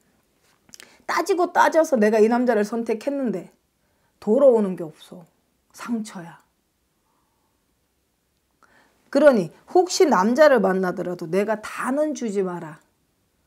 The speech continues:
내 거를 어느 정도는 조금은 숨기고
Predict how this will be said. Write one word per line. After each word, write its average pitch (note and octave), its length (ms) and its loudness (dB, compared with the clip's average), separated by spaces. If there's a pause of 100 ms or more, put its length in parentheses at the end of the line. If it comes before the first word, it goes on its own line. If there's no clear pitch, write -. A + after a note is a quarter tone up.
(420)
내 A#3+ 260 0
거를 F4 240 2
어느 D4+ 280 4
정도는 C4 840 -4 (100)
조금은 D#4+ 480 -2
숨기고 B3 640 -8